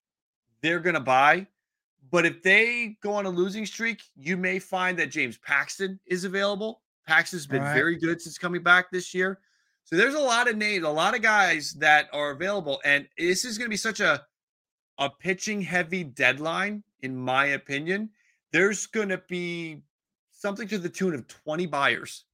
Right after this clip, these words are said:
Speaker 1: in my, in my, my opinion. When I look at it right now, when I look at the, at the landscape, the market that, that, that we're, that we're looking at here,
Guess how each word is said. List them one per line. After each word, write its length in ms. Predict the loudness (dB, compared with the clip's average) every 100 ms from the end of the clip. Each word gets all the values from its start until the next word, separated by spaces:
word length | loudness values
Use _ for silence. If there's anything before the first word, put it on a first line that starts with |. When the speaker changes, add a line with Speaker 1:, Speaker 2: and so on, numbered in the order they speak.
| _ -12
Speaker 1:
in 100 | -2
my, 220 | 2 4
in 60 | 6
my, 100 | 4
my 140 | 6
opinion. 180 | 4 4
When 80 | 8
I 120 | 8
look 220 | 6 2 0
at 100 | 2
it 40 |
right 240 | 4 2
now, 180 | 4 0
when 120 | 2
I 80 | 2
look 240 | 2 -2 -6
at 120 | -2
the, 240 | 0 0 -2
at 160 | -6
the 80 | -4
landscape, 560 | -2 -4 -4 -4 -4 -8
the 80 |
market 440 | -4 -4 -2 -6 -8
that, 180 | -10 -6
that, 160 | -6 -4
that 100 | -4
we're, 120 | -4
that 140 | -4 -2
we're 100 | -4
looking 280 | -6 -6 -4
at 120 | -2
here, 260 | 0 -2